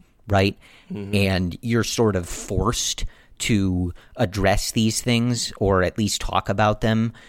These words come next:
Speaker 1: or care about them in a, a more aggressive manner than you otherwise would.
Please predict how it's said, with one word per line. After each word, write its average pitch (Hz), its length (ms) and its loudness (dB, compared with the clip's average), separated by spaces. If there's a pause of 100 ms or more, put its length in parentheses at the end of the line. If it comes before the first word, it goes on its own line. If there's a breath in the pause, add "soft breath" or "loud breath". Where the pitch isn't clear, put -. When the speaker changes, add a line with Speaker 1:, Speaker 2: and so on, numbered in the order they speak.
(160 loud breath)
Speaker 1:
or 92 160 -2
care 92 380 0
about 104 320 0
them 117 400 -2
in 92 480 -2
a, 101 280 -4
a - 20 0
more 101 260 2
aggressive 90 640 -2
manner 98 500 0
than 98 160 0
you 90 140 0
otherwise 87 580 0
would. 90 340 -2